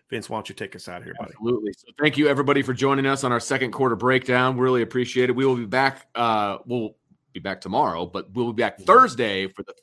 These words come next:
Speaker 2: third quarter breakdown of the season. And then, of course, our Friday free-for-all mailbag. So make sure you hit that like button.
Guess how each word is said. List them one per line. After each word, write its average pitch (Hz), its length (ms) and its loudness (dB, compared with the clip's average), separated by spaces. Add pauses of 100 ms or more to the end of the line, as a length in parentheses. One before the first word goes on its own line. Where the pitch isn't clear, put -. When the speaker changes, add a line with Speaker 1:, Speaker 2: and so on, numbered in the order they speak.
Speaker 2:
third 214 240 4
quarter 104 300 -4
breakdown 85 640 -6 (380)
of 92 220 -4
the 90 80 -12
season. 92 400 -8
And 95 80 -8
then, 92 80 -6
of 87 120 -12
course, 101 280 -6
our 90 140 -4
Friday 92 480 -4 (180)
free-for-all 92 640 -4
mailbag. 82 500 -8
So - 80 -12
make 131 140 -2
sure 151 140 -2
you 143 60 2
hit 156 120 4
that 139 140 4
like 147 240 4
button. 156 320 2